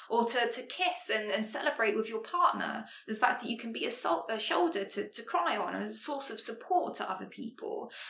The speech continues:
Um, what about your creative endeavors? You know, maybe you love to, to read, or you love to listen to music. The fact that you have a body allows you to do all of these things. It's your sort of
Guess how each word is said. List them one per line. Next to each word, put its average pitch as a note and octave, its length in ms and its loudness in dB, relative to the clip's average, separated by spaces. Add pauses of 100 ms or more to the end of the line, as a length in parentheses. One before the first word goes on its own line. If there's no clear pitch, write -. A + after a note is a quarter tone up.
(200)
Um, G#3+ 240 10
what B3+ 120 6
about B3 200 6
your A3+ 160 4
creative C#4 680 2
endeavors? - 640 -2
You A3 80 -6
know, F#3+ 160 -2
maybe G#3+ 300 0
you G3+ 520 2
love G#3 440 6
to, A3+ 180 0
to G#3 260 -4
read, C#4+ 460 2
or G3+ 40 2
you G3 180 0
love G3 220 0
to G#3+ 100 -10
listen A3 300 -4
to B3 200 -6
music. D4+ 840 -4 (380)
The A3+ 140 4
fact C4+ 300 6
that E4 100 -2
you A#3+ 100 -2
have B3 320 0
a G3+ 60 0
body G3+ 680 -4
allows G#3+ 580 6
you G3+ 140 -8
to F#3+ 140 -8
do G3 240 -4
all G3 180 4
of F#3 140 -14
these - 240 -8
things. G#3+ 480 -4
It's G3 180 -2
your G3+ 300 4
sort F#3+ 260 6
of - 100 -6